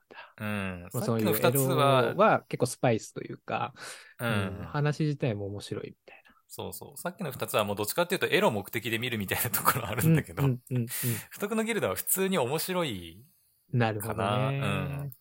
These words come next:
Speaker 2: キャラもなんか、なんか魅力的だし。
Speaker 1: うん、うん。あ、
Speaker 2: うん。
Speaker 1: これさ、キャラクターどのキャラがいいのかちょっと聞いてみたいですね。
Speaker 2: <laughs>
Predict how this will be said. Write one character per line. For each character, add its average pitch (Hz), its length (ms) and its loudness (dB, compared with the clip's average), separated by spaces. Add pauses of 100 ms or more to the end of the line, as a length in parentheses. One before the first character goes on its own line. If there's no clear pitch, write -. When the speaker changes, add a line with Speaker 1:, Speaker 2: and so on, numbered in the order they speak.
Speaker 2:
キ 143 80 -2
ャ 139 40 2
ラ 117 120 4
も 90 100 -6
な 92 140 -2
ん 92 40 -12
か、 - 360 -4 (600)
な 104 140 -6
ん 95 60 -6
か 92 100 -2
魅 92 140 -8
力 98 200 -8
的 98 300 -12
だ 90 140 -6
し。 82 560 -10
Speaker 1:
う - 20 4
ん、 110 500 0 (200)
う 107 40 -14
ん。 110 40 -6
あ、 120 80 0
Speaker 2:
う 107 40 -2
ん。 101 40 -6
Speaker 1:
こ 113 80 -2
れ 110 80 -2
さ、 101 260 -4
キ - 120 -8
ャ 202 60 -2
ラ 262 100 -2
ク - 140 -18
タ 254 220 4
ー 240 40 0 (100)
ど 185 160 4
の 208 120 2
キ 131 140 2
ャ 113 40 6
ラ 110 120 0
が 104 80 -2
い 107 140 0
い - 20 0
の 101 120 -4
か - 100 -10
ち - 20 -16
ょ - 40 -16
っ - 40 -20
と - 80 -18
聞 110 120 0
い - 40 -6
て 110 100 -2
み 101 120 -6
た - 100 -10
い - 40 -14
で - 60 -20
す - 160 -14
ね。 113 200 -6 (1120)
Speaker 2:
<laughs> - 600 -12